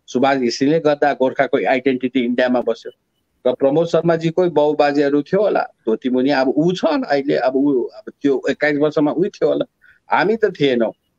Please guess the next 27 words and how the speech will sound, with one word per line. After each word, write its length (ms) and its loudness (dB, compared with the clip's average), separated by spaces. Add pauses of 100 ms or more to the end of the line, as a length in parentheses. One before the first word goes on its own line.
(240)
सुभाष 380 0
घिसिङले 480 0
त 100 -2
आफ्नो 600 0
ढाका 380 0
टोपी 300 0
जत्रो 420 0
उच्चा 380 0
थियो, 160 -2
त्यति 380 -2
नै 120 2
गोर्खाको 540 0 (260)
मान 260 2
सम्मान 440 0
भारतमा 420 0
उच्चा 260 -4
गरेर 340 -4
गयो। 180 -14 (640)
र 100 2
यस्तै 280 2
मान्छेहरू 540 2
अब 220 2 (440)
हुनसक्छ 400 -2
धारा 300 0
सातको 360 -2
मान्छेहरू। 500 -6 (2250)
अब 260 2